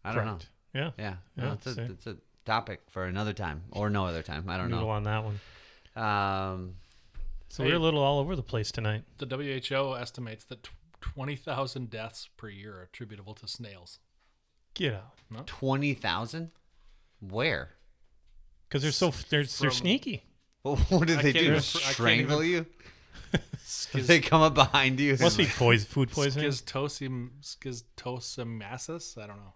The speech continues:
Speaker 3: I don't know how to say that.
Speaker 1: Yeah.
Speaker 2: Interesting. There's probably more people that die
Speaker 1: Like
Speaker 2: from
Speaker 1: they're
Speaker 2: snails than planes every year.
Speaker 1: Twenty thousand? Yeah, I bet there is.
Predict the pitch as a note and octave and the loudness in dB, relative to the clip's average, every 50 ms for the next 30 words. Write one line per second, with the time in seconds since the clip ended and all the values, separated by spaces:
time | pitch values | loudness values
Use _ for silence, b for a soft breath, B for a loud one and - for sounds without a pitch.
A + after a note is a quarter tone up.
0 | _ - - A2+ G2 G2 F#2+ F#2 F#2+ F#2 - - G2 - - - - _ _ - | _ -20 -20 -20 -18 -18 -18 -18 -18 -18 -18 -20 -20 -20 -20 -20 -20 _ _ -20
1 | - - - - - G2+ G#2 - - _ _ - - D3+ D#3 D3+ - - A#2 G2+ | -20 -18 -16 -14 -14 -14 -16 -18 -20 _ _ -12 -6 -6 -4 -4 -4 -6 -6 -8
2 | - - - A2+ G#2+ A#2 D3 C#3+ B2+ - - C#3+ C#3+ C#3 C#3 C3 - - C#3+ C3+ | -8 -8 -10 -12 -12 -10 -8 -8 -6 0 0 0 2 2 0 -2 0 -2 -4 -2
3 | - C#3 B2+ B2+ A#2+ B2+ B2+ B2+ A#2 G#2 A#2+ A2 G2+ G2+ C3 C3+ D3+ C#3 - A#2+ | -2 -2 -2 -2 0 0 0 0 2 2 2 4 4 4 2 2 0 0 -2 -6
4 | G#2+ G#2 - - D3 E3+ D#3 G#2+ G#2+ G#2 - - - - - - - - - _ | -8 -8 -8 -8 -6 -6 -6 -8 -12 -14 -18 -20 -20 -20 -20 -20 -20 -20 -20 _
5 | _ _ - - - - - _ _ _ - C#3 A2+ A2 A2 G#2+ G#2 G2+ G#2+ G#2+ | _ _ -20 -20 -20 -20 -20 _ _ _ -6 -4 -4 -2 -2 -2 -2 -2 -2 -4
6 | G#2+ G2+ - - C2+ E2 F#2 B2 C3+ C#3 C3 - _ _ _ _ _ _ _ _ | -4 -6 -6 -8 -8 -8 -8 -10 -12 -14 -14 -16 _ _ _ _ _ _ _ _
7 | _ _ - - - - - - C#2+ G2+ C#3+ C3+ F#2 E2+ F2+ G2+ G2+ - - G#2+ | _ _ -20 -20 -20 -12 -8 -4 -4 -4 -4 -4 -6 -6 -8 -8 -8 -8 -10 -12
8 | B2 C#3 C3 G#2+ - | -10 -12 -14 -16 -18